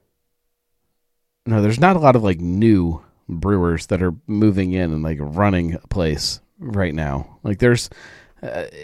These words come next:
it is happening, uh, but not much. Most of the people have already been somewhere else for a while, which is kind of a fun little change that's happened in the last couple years here in Cincinnati. Marco wants to know if I'm okay.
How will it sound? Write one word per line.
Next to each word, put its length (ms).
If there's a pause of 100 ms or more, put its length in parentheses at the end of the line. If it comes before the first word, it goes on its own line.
it 140
is 180
happening, 640 (220)
uh, 240
but 160
not 260
much. 440 (160)
Most 380
of 80
the 60
people 480 (240)
have 140
already 180
been 320
somewhere 340
else 220
for 160
a 80
while, 340
which 220
is 220 (400)
kind 160
of 80
a 60
fun 460
little 200
change 400
that's 160
happened 420
in 100
the 80
last 460
couple 240
years 260
here 140
in 100
Cincinnati. 540 (840)
Marco 300
wants 160
to 60
know 60
if 80
I'm 100
okay. 280